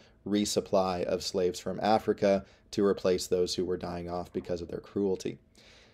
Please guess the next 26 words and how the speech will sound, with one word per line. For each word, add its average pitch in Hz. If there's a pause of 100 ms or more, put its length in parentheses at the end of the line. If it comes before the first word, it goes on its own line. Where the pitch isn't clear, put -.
(1300)
Now, 120
European 147
colonies 120
in 107
the 98
New 98
World. 92
Spain 185
and 135
Portugal 98
were 101
the 92
first -
countries 120 (140)
to, 101 (360)
um, 95 (140)
colonize 98
the 90
New 87
World. -
If -
we're 104
talking 107
about 92
fourteen 139
ninety-two 110